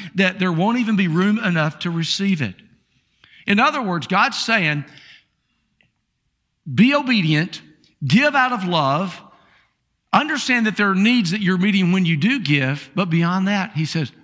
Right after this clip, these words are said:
"I'm gonna bless you back." Now, it may come in unexpected ways. It may come in surprising ways. It may not always even be directly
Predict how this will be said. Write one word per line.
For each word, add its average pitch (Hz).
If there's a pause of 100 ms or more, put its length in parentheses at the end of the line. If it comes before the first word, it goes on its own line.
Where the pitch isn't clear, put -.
(120)
"I'm 208
gonna 175
bless 135
you 156
back." 160 (640)
Now, 196
it 208
may 196
come 196
in 170
unexpected 143
ways. 101
It 160
may 165
come 165
in 170
surprising 170
ways. 98 (320)
It 226
may 202
not 202
always 202
even 170
be 160
directly 160